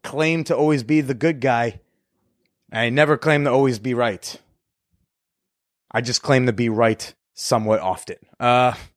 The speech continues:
oh wow, am I a douche? Okay. <laughs> Uh, I got, uh, an email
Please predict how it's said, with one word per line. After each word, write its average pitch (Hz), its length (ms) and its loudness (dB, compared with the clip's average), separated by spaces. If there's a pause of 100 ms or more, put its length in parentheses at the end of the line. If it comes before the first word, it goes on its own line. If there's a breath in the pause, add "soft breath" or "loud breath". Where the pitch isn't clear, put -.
(540)
oh 190 160 0
wow, 160 340 4
am 139 160 -4
I 139 120 -4
a 143 100 -4
douche? 135 500 -8
Okay. 156 460 -2
<laughs> - 20 -20
Uh, 160 420 -4 (560 soft breath)
I 170 60 0
got, 208 240 4
uh, 180 260 4
an 165 160 -6
email 226 520 -2